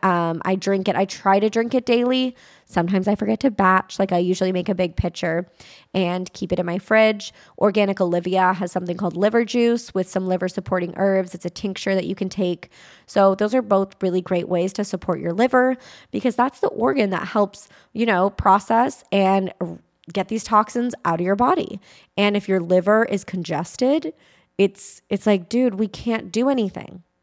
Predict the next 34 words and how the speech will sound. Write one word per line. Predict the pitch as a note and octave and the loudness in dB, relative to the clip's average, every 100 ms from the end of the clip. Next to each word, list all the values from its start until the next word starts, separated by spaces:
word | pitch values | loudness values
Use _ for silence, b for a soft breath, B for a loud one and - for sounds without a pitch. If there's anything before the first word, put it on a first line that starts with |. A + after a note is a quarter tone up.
| _ | _
It | G3+ | -8
can't | G3 C4 C4 | -2 -2 -2
do | A#3+ | 0
anything. | G3+ G3 G3 | -2 -2 -6
It | E3+ | -8
can't | - A#3 A3 | -6 -6 -2
process | - G3 F#3 F#3+ | 0 0 -2 -6
your | |
toxins. | F3+ D3+ D#3 - D#3+ F3 - B B B _ | -4 -4 -4 -6 -6 -6 -10 B B B _
And | G#3+ G#3 G#3 G3 G3 - | 0 2 2 0 -4 0
I | G#3+ | 2
know | A3 | 2
I've | A3 | 0
talked | G#3+ G#3 - | 2 -2 2
about | F3+ | -2
this | F#3+ | -2
before, | - - G#3 A3 | -8 -2 2 2
but | G3+ | 2
this | - - | -6 -6
is | G3+ | -4
the | F#3+ | -2
big | F#3+ F#3+ | 0 0
misconception | G3+ F#3+ F#3 F3 G#3+ - G3 F#3 | -2 -2 -6 2 2 2 -2 0
that | F#3 E3+ B B B | 0 -2 B B B
your | G3+ | -2
metabolism | G3 - F#3 G3 G3 F#3+ F#3 | -2 0 4 4 4 0 -4
changes | E3+ G#3 G3+ A3+ G#3+ F#3 | -4 -2 0 2 2 2
when | F#3 | -2
you're | F3 | -2
thirty. | E3+ A3 A#3+ F3 - - _ _ | 0 2 2 -2 -12 -18 _ _
It's | - - | -8 -6
complete | - A#3+ A#3 G#3 - | -8 -6 -4 -4 -4
B | E3+ | -6
S. | C#3 F3 - | -6 -10 -18